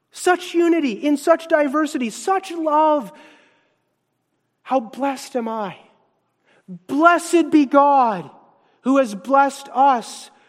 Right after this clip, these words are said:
with all spiritual blessings in heavenly places. What grace of God, truly, what love of God, to deal so graciously with sinners such as we are. To him be the glory.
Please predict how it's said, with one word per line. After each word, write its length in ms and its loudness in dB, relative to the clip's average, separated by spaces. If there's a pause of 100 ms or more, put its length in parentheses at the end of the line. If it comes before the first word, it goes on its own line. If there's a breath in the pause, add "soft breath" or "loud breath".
with 200 -2
all 320 4
spiritual 640 -4
blessings 540 -4
in 80 -4
heavenly 420 -4
places. 600 -14 (220 soft breath)
What 460 0
grace 360 -4
of 160 -10
God, 440 -6 (280 soft breath)
truly, 640 -2 (320 loud breath)
what 560 -2
love 500 -2 (320)
of 160 -12
God, 480 -10 (1120)
to 100 -8
deal 380 -4
so 280 -4
graciously 580 -10
with 180 -20
sinners 380 -12
such 220 -18
as 120 -18
we 140 -16
are. 280 -20 (1200)
To 140 -12
him 420 -10 (600)
be 120 -16
the 80 -16
glory. 480 -20